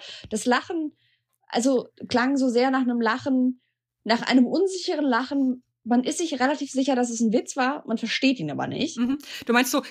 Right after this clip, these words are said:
Speaker 2: klackern wie bei Sendung mit der Maus?
Speaker 1: Genau, ja, Sendung
Speaker 2: Ja.
Speaker 1: mit der Maus, das war's. Und, äh, insofern, also einerseits muss ich sagen, Holland, ich, äh, musste ihr zugutehalten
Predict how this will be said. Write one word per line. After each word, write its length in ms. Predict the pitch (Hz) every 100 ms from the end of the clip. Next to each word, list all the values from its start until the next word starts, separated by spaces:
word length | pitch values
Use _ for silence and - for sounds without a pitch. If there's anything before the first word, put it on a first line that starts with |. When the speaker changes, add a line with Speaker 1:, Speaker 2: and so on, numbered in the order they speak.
| -
Speaker 2:
klackern 360 | 240 247 320 247
wie 80 |
bei 120 | 226 220
Sendung 260 | 226 233
mit 120 | 220
der 80 | 208
Maus? 260 | 185 190 185
Speaker 1:
Genau, 280 | 339 240 -
ja, 300 | 202 294 220
Sendung 220 | 196 277
Speaker 2:
Ja. 20 | 254
Speaker 1:
mit 100 | 220
der 60 |
Maus, 220 | 214 165 170
das 200 | 240 -
war's. 320 | 160 165 - - - _ -
Und, 400 | - 254 254 254 -
äh, 260 | 233 220 220
insofern, 920 | 247 240 262 269 311 254 269 269 262 262 _ _ _ _ _ _ _ _ -
also 520 | 226 254 285 277 - _ _
einerseits 520 | - 311 370 330 311 302
muss 160 | 285
ich 80 | 277
sagen, 480 | 277 262 262 254 269 _
Holland, 500 | 262 277 285 285 - _ _ _ _ _ _ _ -
ich, 340 | 240 240 - -
äh, 280 | 220 220 -
musste 320 | 202 277 -
ihr 100 | 254
zugutehalten 880 | 247 233 339 359 311 277 - 285 302